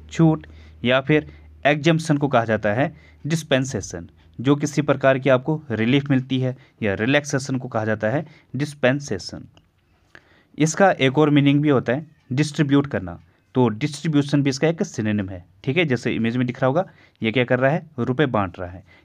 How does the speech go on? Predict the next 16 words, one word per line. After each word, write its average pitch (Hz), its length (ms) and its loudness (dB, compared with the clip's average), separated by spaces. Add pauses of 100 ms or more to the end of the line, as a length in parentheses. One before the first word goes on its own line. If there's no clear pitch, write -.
या 147 120 4
असाइनमेंट 123 840 -2
या 123 220 0
एलोकेशन 135 580 0
कर-, 104 260 -6 (180)
करना, 90 300 -10 (340)
ठीक 165 140 0
है, 185 200 0 (260)
ये 123 280 2
होता 113 320 0
है 135 160 0
डिस्पेंसेशन। 110 800 -6
इसके 104 240 -8
दो 107 200 -2
मीनिंग 127 260 0
है, 135 140 -8